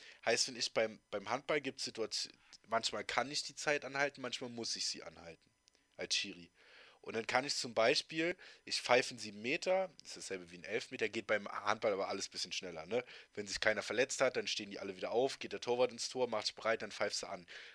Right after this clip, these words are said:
Hat sich jetzt, will aber zum Beispiel der Torwart noch wechseln, dann kann ich die Zeit anhalten. Aber dann haben wir ja ein Kampfgericht und denen zeige ich ein Zeichen und pfeife dreimal. Und dann steht ja die Uhr in der Halle.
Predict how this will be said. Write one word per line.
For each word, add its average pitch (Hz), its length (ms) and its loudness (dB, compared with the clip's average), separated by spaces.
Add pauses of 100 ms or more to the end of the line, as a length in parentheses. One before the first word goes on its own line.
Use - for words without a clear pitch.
Hat 135 180 8
sich 135 120 2
jetzt, 127 300 2
will 143 120 10
aber 135 160 8
zum 131 120 -2
Beispiel 123 220 -2
der - 60 -8
Torwart 156 260 8
noch 113 140 -2
wechseln, 120 260 0
dann 120 160 6
kann 165 160 0
ich - 140 -4
die - 100 -10
Zeit 135 260 4
anhalten. 92 500 -8 (300)
Aber 95 160 -2
dann 120 240 4 (380)
haben 123 160 -2
wir 127 80 6
ja 117 60 6
ein 107 100 -2
Kampfgericht 180 840 0
und 120 120 -10
denen 127 160 -4
zeige 123 240 4
ich - 100 2
ein 113 80 -8
Zeichen 135 460 2
und 139 140 -10
pfeife 123 300 4
dreimal. 87 540 -8 (440)
Und 110 100 -6
dann 139 140 4
steht - 340 4
ja 147 100 6
die 127 200 -4
Uhr 143 440 4
in 131 80 -10
der 131 200 8
Halle. 123 340 4